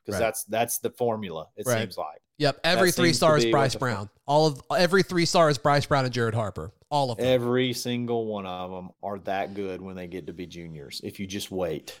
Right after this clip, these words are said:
Speaker 1: If you just wait, that's the formula for success. You
Speaker 2: Uh-huh.
Speaker 1: just have to suffer through sucking for two years, and then eventually you can
Speaker 2: Just
Speaker 1: go on a run.
Speaker 2: all of them.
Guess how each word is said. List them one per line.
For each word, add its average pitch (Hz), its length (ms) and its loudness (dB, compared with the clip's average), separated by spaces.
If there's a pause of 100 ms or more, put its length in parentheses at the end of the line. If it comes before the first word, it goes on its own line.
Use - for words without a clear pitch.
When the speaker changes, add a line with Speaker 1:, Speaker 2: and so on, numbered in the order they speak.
(140)
Speaker 1:
If 117 160 0
you 117 80 -2
just 131 280 4
wait, 110 380 4
that's 107 280 2
the 107 80 -6
formula 113 360 -2
for 107 140 -4
success. - 600 -6
You 127 60 -4
Speaker 2:
Uh-huh. 123 140 -2
Speaker 1:
just 127 80 -2
have 117 220 2
to 98 160 -2
suffer 135 460 4
through 120 340 0
sucking 104 540 0
for 98 120 -12
two - 180 -6
years, 92 460 -6
and 92 140 -10
then 95 300 -8
eventually 95 520 -6
you 92 160 -4
can - 120 -6
Speaker 2:
Just 87 180 -2
Speaker 1:
go 80 60 -4
on 76 60 -8
a 76 40 -8
run. 67 260 -12
Speaker 2:
all 160 240 4
of 127 100 -2
them. 101 180 -10